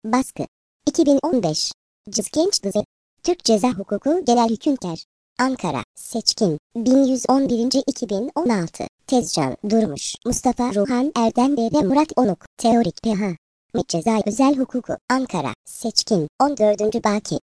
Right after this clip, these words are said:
iki bin on yedinci Toroslu Nevzat, Ceza Hukuku, Genel Kısım,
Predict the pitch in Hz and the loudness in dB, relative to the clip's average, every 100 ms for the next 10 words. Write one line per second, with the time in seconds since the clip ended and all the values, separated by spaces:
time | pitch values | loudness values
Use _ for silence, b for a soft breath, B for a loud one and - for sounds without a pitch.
0 | _ 285 330 277 269 311 220 220 226 233 | _ 0 4 4 2 0 0 0 0 -2
1 | - 269 240 - 180 156 220 208 226 262 | -2 -2 -2 -4 -6 0 0 0 -2 -4
2 | - 214 247 226 285 196 - 202 160 - | -8 -4 -2 0 -2 -4 -6 -6 -6 -10
3 | _ _ 220 233 247 269 - - 165 | _ _ 0 2 4 2 -2 -4 -6